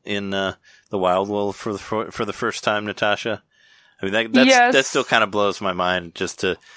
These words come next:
Speaker 1: just 'cause, speaking of, like, this, and speaking of what you're saying about, like, Pokemon going three D and all that, this is the first time you can actually move the camera around, and it was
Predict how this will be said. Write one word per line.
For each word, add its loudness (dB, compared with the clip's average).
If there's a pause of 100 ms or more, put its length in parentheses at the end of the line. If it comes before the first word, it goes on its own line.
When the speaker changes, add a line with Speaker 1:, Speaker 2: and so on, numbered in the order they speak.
(160)
Speaker 1:
just -4
'cause, -6 (220)
speaking 0
of, 0
like, 2
this, -6
and -4
speaking -2
of -4
what -2
you're -2
saying 0
about, 0
like, -4 (560)
Pokemon 0
going -2
three -4
D 0
and 0
all 0
that, 0 (680)
this -2
is -4
the -4
first -2
time -2
you -6
can -4
actually -2
move -4
the -6
camera -4
around, -4
and -12
it -18
was -6